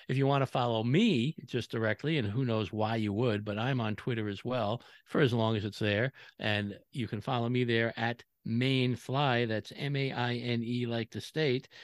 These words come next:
Fly, F L Y, at Maine Fly. And I'm also on Mastodon,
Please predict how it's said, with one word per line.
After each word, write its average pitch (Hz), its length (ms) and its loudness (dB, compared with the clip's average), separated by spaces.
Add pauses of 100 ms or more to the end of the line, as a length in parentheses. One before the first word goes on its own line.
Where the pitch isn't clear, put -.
(140)
Fly, 143 460 2
F 123 260 -4
L 131 200 0
Y, 131 380 2 (260)
at 113 280 -6
Maine 127 380 0
Fly. 139 560 0 (260)
And 113 340 0
I'm 127 220 -2
also 165 320 0
on 131 220 2
Mastodon, 101 800 -2